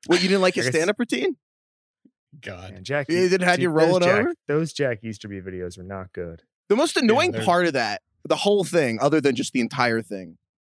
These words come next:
Speaker 1: was that he was like, "Yeah, dude, we're gonna catch some waves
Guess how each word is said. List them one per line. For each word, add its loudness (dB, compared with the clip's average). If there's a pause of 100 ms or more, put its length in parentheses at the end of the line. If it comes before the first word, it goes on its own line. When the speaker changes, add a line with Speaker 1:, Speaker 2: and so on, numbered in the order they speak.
(220)
Speaker 1:
was -4
that -4
he -2
was -4
like, -2
"Yeah, 4
dude, 0
we're 0
gonna -4
catch 0
some 2
waves 2